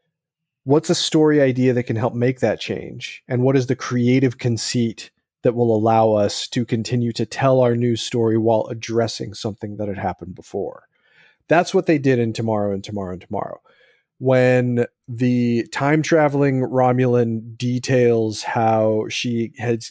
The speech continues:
continued to try and try and kill Khan, uh,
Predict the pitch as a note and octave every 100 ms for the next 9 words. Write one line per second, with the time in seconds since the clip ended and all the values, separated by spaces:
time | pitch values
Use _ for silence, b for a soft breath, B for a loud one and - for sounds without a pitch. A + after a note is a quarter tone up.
0 | _ B2+ A#2+ - - G#3 E3 A2 G2 G2
1 | - - - - D3 D3 D3+ D3 - C3+
2 | B2+ - A#2+ A2+ A2 G#2+ A#2 G#2+ - C#3
3 | B2+ - C3+ A#2+ E2 G2 B2 _ _ _
4 | _ _ _ _ - A#2 A2+ G#2+ G#2+ G#2+